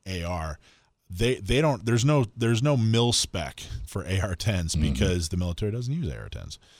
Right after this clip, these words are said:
Speaker 1: So,
Speaker 2: Mm-hmm.
Speaker 1: um, some of 'em are built a little differently than others, but most
Speaker 2: Gotcha.
Speaker 1: A R tens, uh, can, uh, can take the, the Cali Key. So if you have an A R ten,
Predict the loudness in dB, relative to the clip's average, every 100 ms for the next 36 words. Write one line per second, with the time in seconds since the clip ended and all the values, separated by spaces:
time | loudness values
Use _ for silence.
0 | -20 -10 -2 4 6 6 4 2 2 2
1 | 2 0 0 2 4 4 4 2 4 2
2 | -2 -4 -2 -2 -2 -4 -8 -8 0 0
3 | 0 0 0 0 0 -2 -4 -2 -2 -2
4 | -4 -4 -8 -10 -8 -2 2 4 4 2
5 | 0 -4 -2 -4 -4 -2 0 -2 -4 -6
6 | _ _ _ -6 -6 -6 -2 2 2 2
7 | -2 -4 -8 -14 -10 -4 -2 -2 -6 -6
8 | -6 -6 -10 -8 -6 -6 -6 -8 -8 -8
9 | -6 -4 -4 -4 -4 -6